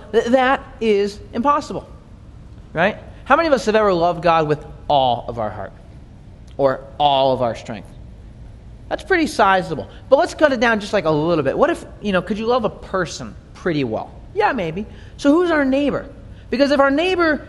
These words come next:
is, like, your best friend, and that's what you gotta do to inherit eternal life, then maybe we could kinda get in on a curve, right? So who is my neighbor, Jesus?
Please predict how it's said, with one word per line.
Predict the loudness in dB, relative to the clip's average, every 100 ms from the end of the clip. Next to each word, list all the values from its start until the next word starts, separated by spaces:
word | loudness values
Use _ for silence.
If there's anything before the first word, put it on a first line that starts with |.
| -8 0
is, | 2 2 2
like, | 4 4 2 -2 -10 -18 -20 -20 -20 -20 -20 -20 -16 -4
your | 0
best | 2 2 -2
friend, | -2 2 2 2 -2 -8 -16 -20 -20 -16 -6
and | 0
that's | 2 0
what | 0
you |
gotta | 2 2
do | 2
to | 2
inherit | 0 0 -2
eternal | -4 -4 -2
life, | 0 0 0 -4 -12 -18 -20 -18 -10
then | -6 -2 -2 0
maybe | 0 0 0 -2
we | -2 -4
could | -6
kinda | -4 -4 -2
get | -2
in | -2 -2
on | -4
a | -4
curve, | -6 -4 -6 -6 -4
right? | -2 -2 -2
So | 2 2 2 -6 -18 -10 -4
who | -2
is | -2 -2
my | -2 -2
neighbor, | -6 -10 -10
Jesus? | -10 -10 -10 -12 -18